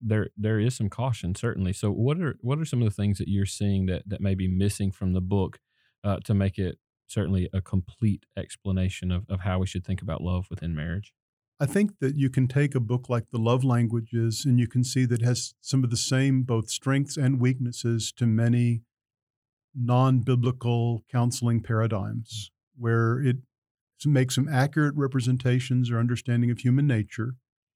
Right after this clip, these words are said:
Speaker 2: and maybe even some common grace answers, prescriptions to provide a certain amount of pain relief from suffering, but it misses out on what's most important. And I can rattle through a few things very quickly.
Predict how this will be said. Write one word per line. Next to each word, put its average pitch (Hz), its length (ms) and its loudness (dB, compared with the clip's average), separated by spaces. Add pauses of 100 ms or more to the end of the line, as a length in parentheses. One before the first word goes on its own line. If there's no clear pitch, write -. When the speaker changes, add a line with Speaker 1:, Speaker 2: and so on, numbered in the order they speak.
(300)
Speaker 2:
and 127 120 4
maybe 151 200 4
even 135 220 2
some 117 200 2
common 139 440 2
grace 127 680 0 (500)
answers, 131 600 2
prescriptions 131 840 0
to - 120 -18
provide 120 800 0 (380)
a 120 40 -16
certain 147 300 2
amount 127 260 4
of 113 200 -2 (360)
pain 135 220 4
relief 120 540 0 (720)
from 117 180 2
suffering, 113 680 0 (680)
but 127 80 2
it 127 80 2
misses 127 400 2
out 123 140 2
on 120 100 2
what's 120 200 -2
most 120 280 0
important. 120 360 -2
And 113 100 4
I 131 60 2
can 123 180 2
rattle 127 400 2
through 123 160 -2
a - 20 -4
few 131 180 0
things 120 300 0
very 110 180 -4
quickly. 123 440 -10